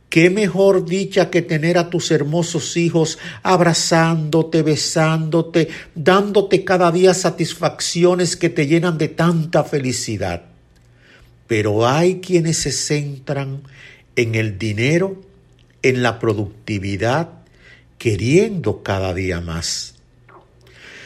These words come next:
¿No te das cuenta de que Dios te está hablando y te está dando la mayor riqueza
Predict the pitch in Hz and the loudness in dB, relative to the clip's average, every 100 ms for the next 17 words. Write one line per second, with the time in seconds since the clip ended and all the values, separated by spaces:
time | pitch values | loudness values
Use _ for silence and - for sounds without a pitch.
0 | - - 247 320 302 262 - 208 220 208 | -16 -2 4 6 6 4 4 4 6 4
1 | 156 151 143 131 160 185 - 143 - 151 | 4 2 0 4 4 4 2 -2 0 0
2 | 131 131 139 151 117 - - - 135 151 | 2 0 0 -2 -4 -6 -12 -6 -2 0
3 | 143 - 185 196 202 208 185 160 147 143 | 0 2 2 4 2 2 2 2 0 4
4 | 196 220 185 170 120 170 190 190 - | 4 4 0 -2 0 4 4 2 -4